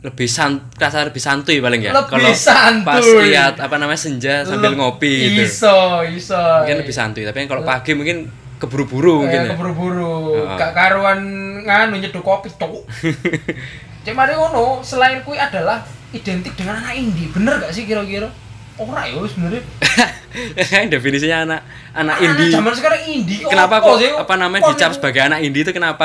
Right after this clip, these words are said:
Speaker 1: gitu? Kan
Speaker 2: Ya,
Speaker 1: itu dulu
Speaker 2: makanya.
Speaker 1: gitu loh.
Speaker 2: Ya, itu juga menarik nanti. Nanti kita akan munculkan episode-episode anak indie.
Speaker 1: <laughs>
Speaker 2: Ya, menarik loh, cuy.
Speaker 1: Yes.
Speaker 2: Iya gak? Nanti kita akan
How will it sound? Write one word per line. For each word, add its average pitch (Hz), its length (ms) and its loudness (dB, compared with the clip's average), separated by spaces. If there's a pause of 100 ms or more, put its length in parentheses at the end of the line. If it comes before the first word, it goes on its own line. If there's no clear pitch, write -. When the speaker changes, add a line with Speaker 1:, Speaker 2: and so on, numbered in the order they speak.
(100)
Speaker 1:
gitu? 135 280 0
Kan 139 160 -2
Speaker 2:
Ya, 214 80 0 (140)
Speaker 1:
itu - 180 2
dulu 139 160 0
Speaker 2:
makanya. 151 200 4
Speaker 1:
gitu 147 120 2
loh. 123 140 0
Speaker 2:
Ya, 160 240 -4 (160)
itu 190 160 -12
juga 190 180 -8
menarik 277 320 2
nanti. 247 280 0 (240)
Nanti 220 240 -4
kita 269 180 -2
akan 269 160 0 (180)
munculkan 247 540 2
episode-episode 208 840 2
anak 185 240 6
indie. 214 480 2
Speaker 1:
<laughs> - 60 8 (680)
Speaker 2:
Ya, 170 200 -6
menarik 320 420 0
loh, 233 100 -4
cuy. 285 180 0 (180)
Speaker 1:
Yes. 175 300 2
Speaker 2:
Iya 226 100 8
gak? 190 180 0 (180)
Nanti 214 200 -4
kita 262 200 -4
akan 269 140 0